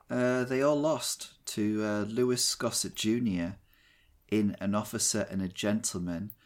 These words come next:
um, and he was only the third black actor to win an Oscar after Hattie McDaniel and Sidney Poitier, um, and the first ever in this category.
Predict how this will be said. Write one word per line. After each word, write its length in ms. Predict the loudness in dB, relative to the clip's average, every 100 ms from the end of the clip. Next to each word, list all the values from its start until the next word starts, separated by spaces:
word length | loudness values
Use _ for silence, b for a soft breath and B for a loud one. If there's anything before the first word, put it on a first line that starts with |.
| b b b b -2
um, 280 | 2 2 0
and 120 | -2
he 140 | 2
was 200 | 2 0 -2
only 360 | 0 4 4
the 440 | 2 -2 -4 -6 -10
third 580 | -8 0 4 4 2 -2 -8 -4
black 280 | 0 0 0
actor 300 | -4 -4 -8
to 160 | -6
win 180 | -2 0
an 140 | 2 2
Oscar 500 | 0 -2 -4 -10 -12 b b b b -2
after 320 | -2 0 -2
Hattie 320 | -2 -2 -4
McDaniel 680 | -4 -4 -4 -2 -2 -4 -8 -8
and 320 | -8 -6 -10 -14 b b b b
Sidney 480 | -2 0 0 -2 -2
Poitier, 640 | 0 0 0 -2 -2 -6 -12 _ -2
um, 340 | 0 0 -2 -8 b b b
and 140 | 0 0
the 80 | 0
first 500 | 2 4 4 0 2
ever 260 | 2 2
in 260 | -4 -2 -2
this 180 | -2 -2
category. 680 | -4 -6 -8 -10 -10 -12